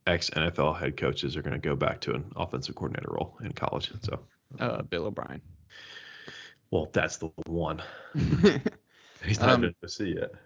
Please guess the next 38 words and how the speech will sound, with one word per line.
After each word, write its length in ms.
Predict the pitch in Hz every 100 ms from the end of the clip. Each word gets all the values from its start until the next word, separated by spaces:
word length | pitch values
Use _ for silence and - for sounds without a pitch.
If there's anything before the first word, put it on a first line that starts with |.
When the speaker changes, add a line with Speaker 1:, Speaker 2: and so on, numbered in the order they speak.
| _ _ _ _ - - _
Speaker 2:
just 220 | - 143
a 20 | -
couple 220 | 160 135
stats, 500 | - 123 127 - - -
um, 460 | 123 120 120 120 120 -
'cause 100 | 139
I 40 | 131
know 140 | 131
right 180 | 123 120
before 220 | 123 120
Jacob 320 | 117 117 110 - _ -
joined 240 | 131 120
in, 80 | 120
we 60 | 120
were 60 |
talking 280 | 123 120 117
about 320 | 110 113 110 - - - - - - - - - _ -
just 160 | 139
the 60 | 143
national 240 | 135 -
championship 360 | 131 127 - 95
game 240 | 120 123
and 100 | 123
only 220 | 110 123 123
scoring 300 | - 123 131
seven 320 | 131 123 117
points. 400 | 123 120 - - - _ -
But 280 | 135 123 -
Speaker 1:
Right. 260 | 69 67 - - _ -
Speaker 2:
in 100 | 151
his 140 | 139
first 260 | 196 185 -
three 140 | 156
seasons 380 | 151 151 139 131
as 160 | 127 123
an 60 | -
O 140 | 131
C, 400 | 127 127 131 131